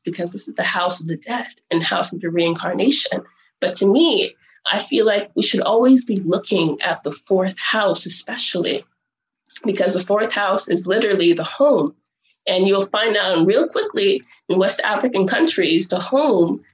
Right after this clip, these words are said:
is literally the body of the ancestors. Um, I know for me personally, in my own tribe, my grandfather is actually buried in his room.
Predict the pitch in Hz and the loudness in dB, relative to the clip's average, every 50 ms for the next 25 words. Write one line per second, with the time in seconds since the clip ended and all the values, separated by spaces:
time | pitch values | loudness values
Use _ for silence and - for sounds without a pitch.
0 | _ _ - 190 - 190 220 220 208 208 202 190 196 190 156 170 170 - 196 190 | _ _ -10 -8 -4 -2 0 0 0 2 2 2 2 0 -2 -4 -4 -4 -4 -2
1 | 226 277 269 196 - - - - - 170 175 170 170 180 208 226 226 - - - | 0 0 0 0 0 -2 -2 -2 -2 0 0 0 2 2 0 -2 -2 -6 -8 -8
2 | - - - - - - - - - - - - _ _ _ _ _ _ - 277 | -10 -16 -12 -10 -8 -8 -8 -8 -12 -16 -20 -20 _ _ _ _ _ _ -6 -4
3 | 151 147 - 156 - - 202 208 202 208 202 202 196 202 185 185 160 170 190 220 | -4 -2 -2 -2 -2 0 0 0 0 2 2 0 2 2 2 2 4 4 4 2
4 | 240 220 202 202 202 - - 208 208 208 - 196 185 190 180 175 175 170 170 - | 2 2 0 -2 -4 -2 -2 -2 -2 -2 -2 -2 0 2 2 2 2 2 2 2
5 | 175 175 170 170 - - 196 202 220 226 190 190 - - - _ _ _ _ - | 2 4 4 2 0 0 -2 0 0 0 0 0 -2 -4 -8 _ _ _ _ -6
6 | - 180 190 196 190 175 185 214 254 269 - - 175 170 - - 185 - - 175 | -4 -2 0 0 0 0 0 2 0 0 0 0 -2 -2 -2 -4 -4 -6 -4 -2
7 | 180 175 196 190 - - 175 190 190 180 - 180 196 208 208 202 196 190 170 165 | -2 -4 -4 -4 -6 -4 -2 -2 -2 0 0 0 0 2 2 2 2 2 2 2
8 | 160 160 165 156 147 185 220 285 262 196 - 190 196 | 0 0 -6 -4 -2 2 2 4 4 2 0 -4 -8